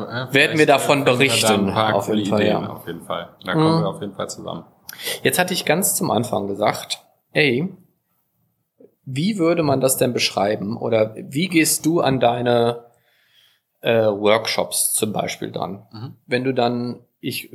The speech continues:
Speaker 2: glaube zumindestens, so hatte ich das mal wahrgenommen, du machst Workshops zum Beispiel.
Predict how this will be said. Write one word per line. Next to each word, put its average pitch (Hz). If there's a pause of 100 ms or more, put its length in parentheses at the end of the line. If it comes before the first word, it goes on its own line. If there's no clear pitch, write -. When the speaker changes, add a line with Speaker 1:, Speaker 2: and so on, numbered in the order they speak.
Speaker 2:
glaube 165
zumindestens, 165
so 120
hatte 113
ich 123
das -
mal 139
wahrgenommen, 127
du 110
machst 104
Workshops 156
zum 185
Beispiel. 170